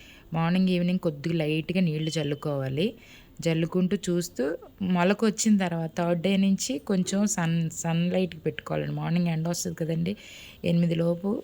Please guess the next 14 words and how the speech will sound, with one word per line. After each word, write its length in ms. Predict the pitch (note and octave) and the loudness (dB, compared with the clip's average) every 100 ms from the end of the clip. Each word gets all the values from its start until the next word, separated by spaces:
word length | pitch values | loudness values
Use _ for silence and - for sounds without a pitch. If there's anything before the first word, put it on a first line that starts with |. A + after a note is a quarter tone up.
| - | -4
ఎండ 240 | E3+ F3 | 0 2
వచ్చేటప్పుడు 540 | F3+ F3+ F3+ F3 E3 G3 | 0 0 -2 -2 -2 -2
అక్కడ 260 | F3+ - | -4 -4
ఎండ 240 | D#3+ D3+ D#3 | -4 -4 -2
దగ్గర 300 | D#3+ D#3+ F#3 | -2 0 0
ఈ 300 | A3 F3 E3 | 2 0 -2
బౌల్ 300 | D#3 D#3 D#3+ | -2 -2 -2
పట్టుకెళ్ళి 340 | E3 - D#3 D#3 | -4 -4 -6 -4
పెట్టుకొని 500 | D3+ - - E3 A3+ - - - - - - - - - F#3 E3 | -6 -6 -2 -2 -2 -6 -20 -20 -20 -20 -20 -20 -20 -14 -6 -6
ఒక 220 | - E3+ E3 D#3+ D#3+ | -2 -2 0 0 0
అరగంట 340 | D#3+ D#3 E3 | -2 -2 -2
సేపు 340 | - E3 E3 F#3 | -2 0 2 0
ఉంచిన 280 | E3+ F3+ E3 | 0 0 -2
తర్వాత 680 | D#3 C#3 C#3+ C3+ A#3+ D#4 | -2 -4 -6 -4 -6 -6